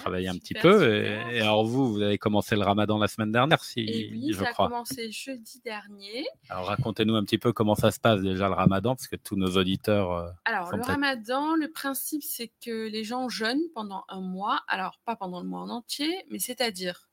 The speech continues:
Speaker 2: tous les jours, du lever au coucher du soleil, on s'abstient de manger, de boire et de fumer pour ceux qui fument. Voilà. Et en fait,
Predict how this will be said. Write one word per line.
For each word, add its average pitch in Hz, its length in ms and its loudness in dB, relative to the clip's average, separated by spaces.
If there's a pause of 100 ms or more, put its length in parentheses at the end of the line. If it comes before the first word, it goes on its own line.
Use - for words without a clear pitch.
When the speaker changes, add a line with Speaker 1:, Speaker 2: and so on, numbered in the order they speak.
Speaker 2:
tous - 140 -6
les 254 140 0
jours, 220 420 -6
du 196 240 -10
lever 220 500 -2
au - 100 -8
coucher - 280 -8
du 220 100 -6
soleil, 202 500 -2
on - 80 -8
s'abstient 254 460 0 (300)
de 185 100 -2
manger, 208 400 0
de 208 160 -4
boire 208 400 0 (220)
et 220 100 0
de 190 80 -6
fumer 185 340 -4
pour - 200 -8
ceux 226 100 -4
qui - 180 -14
fument. - 260 -12 (100)
Voilà. 185 280 0 (440)
Et 208 180 2
en 196 140 2
fait, - 480 -2